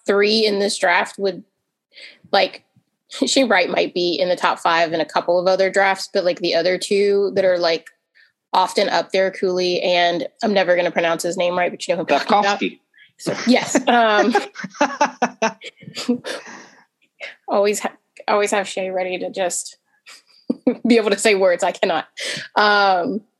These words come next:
Speaker 1: those two would be ranked out. Like, just Cooley, for example, would rank under, uh, where Zegras did in two thousand and nineteen, just to give you, so that's outside the top ten. So just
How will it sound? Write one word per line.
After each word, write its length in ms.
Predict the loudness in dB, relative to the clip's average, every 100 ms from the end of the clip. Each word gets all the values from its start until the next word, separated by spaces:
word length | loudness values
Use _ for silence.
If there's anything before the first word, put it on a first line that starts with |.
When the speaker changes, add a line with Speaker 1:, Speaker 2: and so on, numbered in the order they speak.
| _ _ _ _ -20 _ _ _ _ _ -2
Speaker 1:
those 340 | 2 2 0
two 560 | 0 2 2 2 0 -2 -8 -10
would 300 | -2 0 0
be 120 | 0
ranked 440 | 2 0 0 -8 -6 0
out. 280 | 0 0
Like, 440 | 0 0 -2 -20 -20 -14
just 280 | -4 -4 -4 _ -20 -12
Cooley, 360 | -2 2 2 2
for 160 | 0
example, 720 | 0 0 0 2 2 0 -2 _ _ -6
would 240 | -4 0
rank 240 | 0 0 -2
under, 760 | -2 0 2 2 2 2 0 -4 -6
uh, 180 | -2 0
where 180 | 0 -2
Zegras 440 | -2 0 0 -2
did 380 | 0 0 0 -6 _ _ _ _ -4
in 340 | 2 2 2
two 120 | -2 0
thousand 260 | 0 -2
and 100 | -2
nineteen, 320 | -2 -4 -6
just 140 | -6 -6
to 80 | -4
give 160 | -4
you, 100 | -4
so 120 | -2 0
that's 120 | 0
outside 280 | 0 -2 -4
the 60 |
top 200 | -6 -8 -8
ten. 380 | -8 -6 -8 -10 _ _ _ -20 -10
So 360 | 0 0 0 -4 _ -4
just 380 | -4 -4 -8